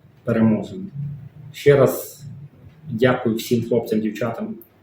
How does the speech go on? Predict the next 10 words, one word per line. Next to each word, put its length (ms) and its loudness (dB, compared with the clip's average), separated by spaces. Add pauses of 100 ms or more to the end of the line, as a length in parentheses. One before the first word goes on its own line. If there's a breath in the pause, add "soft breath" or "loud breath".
(960)
хто 180 -4
на 140 0
передовій, 460 2
кому 240 -4
найважче, 520 -4
їм 200 2
наші 160 0
щиріші 360 -2
вітання, 360 -4
найкращі 400 -6